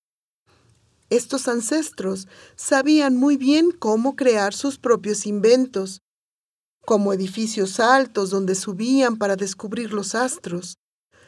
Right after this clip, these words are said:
porque fueron astrónomos, conocían la función del sol y la luna, y además fueron matemáticos. Ellos crearon el calendario de las fiestas religiosas,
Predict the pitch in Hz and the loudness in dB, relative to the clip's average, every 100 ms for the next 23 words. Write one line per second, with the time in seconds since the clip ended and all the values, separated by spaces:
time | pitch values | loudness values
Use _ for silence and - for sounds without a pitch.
0 | _ - 262 226 214 202 277 330 349 294 | _ 2 4 4 -2 -2 2 4 4 2
1 | - 320 381 269 175 165 165 - _ _ | -2 0 2 2 0 -4 -10 -18 _ _
2 | _ _ - 254 208 190 220 277 294 208 | _ _ 2 4 4 -2 -2 0 2 0
3 | 190 190 185 - 226 214 170 - - 233 | -4 -8 -6 -4 -2 -2 -4 -6 -2 2
4 | 247 247 214 180 190 294 285 175 - - | 2 2 -2 0 2 4 4 0 -10 -20
5 | - 247 262 247 240 240 294 - 262 240 | -4 6 6 8 4 2 0 0 2 4
6 | 220 202 175 175 170 196 285 233 - 170 | 4 0 -2 -2 -2 0 -2 -4 -8 -10
7 | 170 - _ _ _ _ - - 196 226 | -10 -16 _ _ _ _ -4 0 2 2
8 | - - 277 233 214 226 277 277 294 226 | 0 2 4 6 4 2 0 2 2 2
9 | 208 247 262 226 202 190 190 240 226 220 | 4 4 6 4 2 0 -4 -4 -4 -2
10 | 220 202 190 185 254 294 311 196 175 | -2 -2 -6 -6 0 0 0 -4 -6